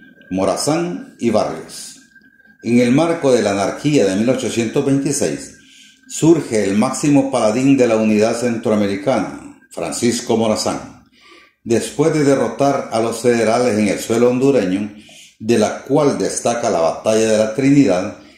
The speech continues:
del once de noviembre de mil ochocientos veintisiete, y restablecer el orden constitucional en el Estado de Honduras,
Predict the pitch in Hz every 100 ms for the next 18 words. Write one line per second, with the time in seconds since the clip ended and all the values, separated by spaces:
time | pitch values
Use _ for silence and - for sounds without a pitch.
0 | _ - 107 107 131 139 127 113 92 95
1 | 123 120 104 90 92 110 120 98 - 107
2 | - 95 98 95 95 - 90 - 107 -
3 | - - - - _ _ - 147 131 131
4 | - 123 107 98 - 147 139 127 151 120
5 | 104 92 101 104 - 107 110 104 98 120
6 | 120 95 92 85 - 120 123 123 131 117
7 | 110 107 -